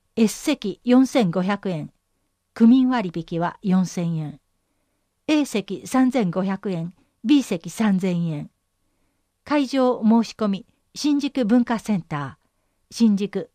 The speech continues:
六の十四の一。電話三三五零一一四一へ。未就学児は入場できません。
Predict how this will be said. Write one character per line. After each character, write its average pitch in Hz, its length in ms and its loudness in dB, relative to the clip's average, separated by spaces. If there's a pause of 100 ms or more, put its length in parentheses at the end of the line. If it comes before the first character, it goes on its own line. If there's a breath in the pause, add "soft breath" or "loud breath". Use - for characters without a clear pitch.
六 202 240 -2
の 214 160 2
十 208 240 0
四 196 240 0
の 151 140 -6
一。 160 360 -8 (720)
電 208 240 2
話 190 200 -2 (260 loud breath)
三 285 260 0
三 233 300 0
五 208 240 0
零 180 320 -4 (160)
一 220 300 0
一 196 240 -4
四 190 240 2
一 170 260 -6
へ。 151 140 -10 (1000)
未 214 160 6
就 311 240 0
学 294 260 -4
児 202 140 -4
は 180 260 -2
入 208 200 6
場 190 200 0
で 180 140 -2
き 220 120 -2
ま 190 140 0
せ 190 160 -6
ん。 143 120 -8